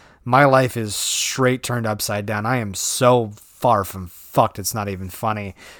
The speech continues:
Like, it would take me almost a year to recover. It would absolutely take me a year to recover. It would be a cool year to recover, though. I, I could tell you what, I, I would,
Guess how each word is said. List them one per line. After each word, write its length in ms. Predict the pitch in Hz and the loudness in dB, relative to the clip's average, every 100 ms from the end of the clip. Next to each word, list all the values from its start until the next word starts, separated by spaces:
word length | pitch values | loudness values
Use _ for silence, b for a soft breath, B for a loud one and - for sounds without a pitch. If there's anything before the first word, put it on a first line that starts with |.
| B - | B -4
Like, 160 | 117 | 0
it 80 | 135 | 4
would 140 | 143 | 4
take 200 | - 139 | 4 2
me 140 | 117 123 | 2 0
almost 300 | 113 107 107 | 0 -2 -4
a 20 | |
year 240 | 107 104 | -2 -4
to 60 | 98 | -6
recover. 580 | 98 98 107 90 80 - _ - | -8 -6 -4 -4 -8 -12 _ -4
It 80 | 117 | -2
would 100 | 117 | 0
absolutely 720 | 107 117 120 113 117 117 110 | 2 2 2 -4 -6 -6 -6
take 200 | 110 98 | -6 -6
me 120 | 107 | -6
a 60 | 101 | -6
year 200 | 101 98 | -6 -8
to 100 | 95 | -8
recover. 540 | 98 107 98 90 90 B B B B | -10 -8 -8 -8 -10 B B B B
It 140 | 147 | 8
would 120 | 156 147 | 8 10
be 140 | 147 | 6
a 80 | 107 | 6
cool 360 | - 226 285 | 2 6 6
year 200 | 190 139 | 8 6
to 60 | 127 | 4
recover, 440 | 123 - 131 117 | 2 4 4 4
though. 260 | 113 110 131 | 2 2 4
I, 260 | 120 127 123 | 2 2 0
I 40 | |
could 140 | 120 113 | -2 0
tell 160 | 127 | 0
you 140 | 120 113 | 0 2
what, 320 | 123 135 - | 4 4 4
I, 220 | 113 120 | -2 -2
I 200 | 107 117 | -2 -2
would, 260 | 113 110 | -4 -8